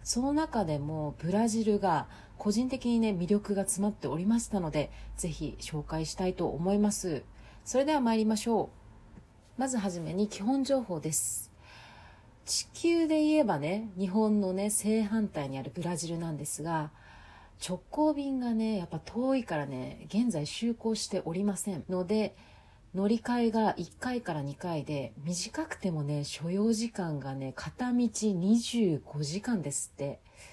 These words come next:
一日以上ですね。これ聞いただけでちょっと行くのがね、億劫になる方いらっしゃるかもしれないんですけれども、妄想旅行なのでね、ぜひお付き合いくださいませ。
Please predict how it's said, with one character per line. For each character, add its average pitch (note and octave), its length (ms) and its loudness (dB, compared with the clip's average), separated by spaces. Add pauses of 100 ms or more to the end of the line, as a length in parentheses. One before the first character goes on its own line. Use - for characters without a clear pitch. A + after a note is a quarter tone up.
(120)
一 G3 220 -2
日 G#3+ 260 4
以 A3 40 2
上 F3+ 200 0
で - 100 -8
す - 120 -8
ね。 - 260 -12 (560)
こ - 80 -4
れ F#3 100 0
聞 C4+ 160 -2
い D4 60 4
た D#4 80 6
だ D4+ 100 6
け D4 100 2
で A#3 80 4
ち - 100 0
ょ F#3+ 40 2
っ - 40 -2
と - 140 -4
行 - 120 -4
く A#3+ 100 4
の A3 80 6
が D3+ 140 0
ね、 C#3 80 -2
億 D#3+ 300 -6
劫 B3 80 0
に G3+ 100 2
な E3 100 -2
る D#3 80 -2
方 D3+ 320 -4
い E3 60 -4
ら F3+ 80 -2
っ F3 40 -2
し - 120 -4
ゃ - 20 -2
る G#3 80 0
か - 80 -6
も C#3+ 80 -4
し - 140 -8
れ D#3+ 40 -4
な E3+ 120 -4
い E3 40 -4
ん D3+ 40 -4
で C#3+ 80 -8
す - 100 -6
け - 80 -14
れ - 80 -10
ど C3+ 140 -10
も、 E3 380 0 (260)
妄 A#3 120 4
想 C4+ 200 2
旅 C4 100 2
行 G#3 140 0
な D3+ 100 0
の C#3+ 140 -2
で - 120 -8
ね、 G#3 360 0
ぜ F3 120 0
ひ D3+ 220 -4
お D3 60 -2
付 - 200 -8
き D#3+ 120 -2
合 C#3+ 80 0
い C3+ 60 -6
く - 120 -8
だ D3+ 100 -2
さ E3 200 -2
い D#3+ 60 -4
ま F3 120 -4
せ。 - 260 -4